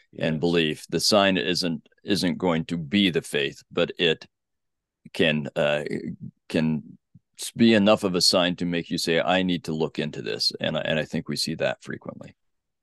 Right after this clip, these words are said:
Speaker 2: A-, and it's interesting to verse twelve, the way it describes, uh, the, the faith journey, the beginning of the faith journey of Sergius Paulus. Uh,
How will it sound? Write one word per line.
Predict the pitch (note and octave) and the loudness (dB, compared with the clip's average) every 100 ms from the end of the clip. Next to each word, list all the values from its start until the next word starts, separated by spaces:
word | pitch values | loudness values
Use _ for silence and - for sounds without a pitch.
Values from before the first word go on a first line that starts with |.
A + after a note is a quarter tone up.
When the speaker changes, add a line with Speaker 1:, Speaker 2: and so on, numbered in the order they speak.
| _ | _
Speaker 2:
A-, | A2 - | -8 -2
and | C#3 | -2
it's | C3+ D#3 | 0 -2
interesting | D#3 C3 - C3 A#2 | -4 -6 -6 -6 -6
to | |
verse | A2+ A#2+ - | -6 -8 -8
twelve, | - C#3 B2 A2 G#2+ | -10 -4 0 0 -2
the | G2+ | -4
way | G2+ G#2+ | -2 -4
it | - | -4
describes, | F#2+ - G2+ G2 F#2+ - - | -4 -4 -2 -2 -2 -2 -2
uh, | F2+ F2 F2 D#2+ - | -2 -2 -2 -4 -8
the, | F2 E2+ - | -10 -10 -12
the | D#2 F2 | -14 -14
faith | - G#2 G2+ - | -6 -4 -6 -12
journey, | E2 F2 E2 F2 | -10 -8 -8 -8
the | D#2+ | -10
beginning | D#2 F2+ G2 F#2+ | -10 -8 -6 -6
of | F2 D#2 | -8 -12
the | |
faith | D#2 F2+ F2+ D#2 | -12 -10 -10 -12
journey | - D#2 D2+ D#2+ D#2 _ _ _ - | -14 -12 -10 -12 -14 _ _ _ -14
of | E2 | -10
Sergius | G2 F2 D#2+ D#2 | -8 -8 -8 -12
Paulus. | - - F#2+ E2 E2 - - _ | -10 -6 -4 -4 -6 -8 -10 _
Uh, | F#2 E2 D#2+ D#2+ | -20 -18 -16 -18